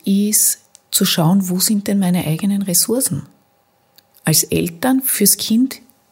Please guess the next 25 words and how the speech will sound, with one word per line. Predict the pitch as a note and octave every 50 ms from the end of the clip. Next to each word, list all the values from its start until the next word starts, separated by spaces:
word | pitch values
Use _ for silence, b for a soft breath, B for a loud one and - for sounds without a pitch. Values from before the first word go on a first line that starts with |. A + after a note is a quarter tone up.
| - -
gebe | - F3+ G3 F#3+ A3+
ich | G3 - - -
irrsinnig | G3 G3+ - G#3+ G#3 G3 G3 -
viel. | - F3 D#3
Je | D3+ F3+ F3+
kleiner | F3+ F3+ - - G#3+ B3 B3+
die | A#3+ G#3
Kinder | - - - G#3+ G3+ G#3 A3
sind, | - - G#3 G#3 -
desto | G3+ G3+ - - G#3+
mehr | G#3 F#3+ F3+ F3 E3 D#3+
gibt | E3 - - C#3 - - - -
man. | D3+ D3 C3+
Und | - - - - - - - F3+ F3+ G3
ich | A3
habe | A3
vorher | - - G#3 G#3 G#3+
gesagt, | G#3+ - A#3 G#3+ -
von | - G#3 G3
der | G3 G3
Selbstaufgabe, | - - F3 F3+ G3+ - - - - - - - - G3 F#3+ F#3+ - - G3+ G3+ -
äh, | -
Aufgabe | E3 F3 F#3+ - - - E3+ E3+ - - - A#3+ C4 E4 D#4+ D#4+ - - -
der | A3 G3+ -
Eltern, | E3 E3 D#3+ E3 - A#3+ B3+ C4